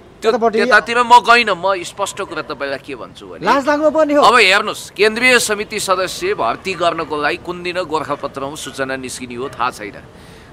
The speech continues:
Speaker 1: वाञ्छनीय योग्यता भएकाहरूले बालुवाटारमा अनलाइन मार्फत निवेदन पनि दिन सक्नेछन्। वाञ्छनीय योग्यता के? पढाइमा एसएलसी भन्दा कम भए सबैभन्दा राम्रो। अ,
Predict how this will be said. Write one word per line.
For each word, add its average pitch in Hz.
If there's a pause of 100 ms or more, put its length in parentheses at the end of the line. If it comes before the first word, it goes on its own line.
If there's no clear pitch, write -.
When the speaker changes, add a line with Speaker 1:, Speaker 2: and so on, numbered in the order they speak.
(360)
Speaker 1:
वाञ्छनीय 202
योग्यता 196
भएकाहरूले 190
बालुवाटारमा 190
अनलाइन 185
मार्फत 185
निवेदन 170
पनि 175
दिन 165
सक्नेछन्। 165 (480)
वाञ्छनीय 262
योग्यता 220
के? 185 (480)
पढाइमा 202
एसएलसी 196
भन्दा 175
कम 180
भए 175
सबैभन्दा 160
राम्रो। 156 (760)
अ, 139